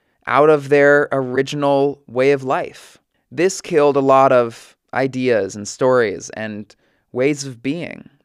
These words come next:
that we will never get back. What the Suchigo Oyat have right now is important, and I don't want to diminish that. But we also can't forget that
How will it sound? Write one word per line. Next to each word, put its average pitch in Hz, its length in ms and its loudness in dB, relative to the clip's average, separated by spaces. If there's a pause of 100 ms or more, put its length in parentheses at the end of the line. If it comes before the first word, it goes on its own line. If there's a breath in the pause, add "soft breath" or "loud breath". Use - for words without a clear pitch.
that 131 240 -2
we 143 160 -6
will 151 160 -2
never 143 340 0
get 120 240 -6
back. - 520 -18 (600)
What 170 160 0
the 208 80 2
Suchigo 208 540 0
Oyat 170 420 4
have 156 340 0
right 147 200 2
now 143 500 0 (160)
is 160 200 0
important, - 840 -4
and 131 120 -10
I 135 60 -4
don't 190 200 -2
want 196 100 0
to 165 140 -2
diminish 156 360 -4
that. - 280 -6 (400)
But 156 80 -2
we 175 100 4
also 220 260 4
can't 214 220 -4
forget 165 440 -2
that 131 280 2